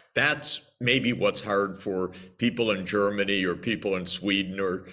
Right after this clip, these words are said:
uh, people in other places to get their head around. If you're an American, well, duh, th-, this is what Americans do. This is what, uh, covert operations are. We've been doing this for decades.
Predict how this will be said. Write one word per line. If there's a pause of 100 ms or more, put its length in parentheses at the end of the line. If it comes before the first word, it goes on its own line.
(280)
uh,
people
in
other
places
to
get
their
head
around. (240)
If
you're
an
American, (160)
well,
duh, (120)
th-,
this
is
what
Americans
do.
This
is
what,
uh, (300)
covert
operations
are.
We've
been
doing
this
for
decades.